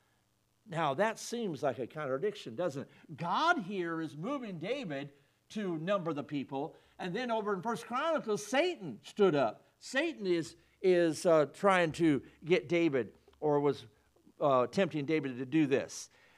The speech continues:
So, obviously, the Bible is not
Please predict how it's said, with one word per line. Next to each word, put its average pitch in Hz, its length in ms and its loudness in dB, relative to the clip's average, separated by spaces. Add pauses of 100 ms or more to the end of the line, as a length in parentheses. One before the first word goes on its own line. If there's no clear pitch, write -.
So, 202 360 4 (160)
obviously, 185 1080 4 (680)
the 165 140 2
Bible 160 400 4
is 139 220 2
not 151 260 -4